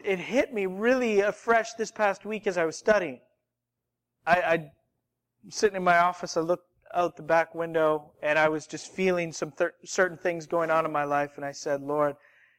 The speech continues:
I don't know how this is going to unfold. I don't know what conditions you will create for me.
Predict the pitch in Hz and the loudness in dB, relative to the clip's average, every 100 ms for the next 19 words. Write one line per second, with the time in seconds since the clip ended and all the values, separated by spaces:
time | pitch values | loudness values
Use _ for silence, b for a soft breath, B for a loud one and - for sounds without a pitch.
0 | b _ _ 113 131 175 190 175 175 160 | b _ _ -16 0 2 2 -2 -4 -2
1 | 156 160 147 147 - 135 127 139 135 135 | 0 0 0 -6 -8 -12 -4 -4 -4 -6
2 | - 127 117 - 135 123 _ _ _ _ | -10 -16 -18 -14 -14 -16 _ _ _ _
3 | _ _ _ _ _ 156 156 190 202 190 | _ _ _ _ _ -6 0 0 0 0
4 | 185 180 170 156 _ _ _ _ _ 151 | 0 2 2 -2 _ _ _ _ _ -2
5 | 202 214 220 202 233 - 180 160 139 156 | -2 -2 -6 -2 -2 -2 -8 -8 -12 -8
6 | 185 175 175 170 _ - 185 185 185 - | -6 -2 -2 -4 _ -10 -2 0 0 -2
7 | - 127 113 101 | -10 -14 -14 -20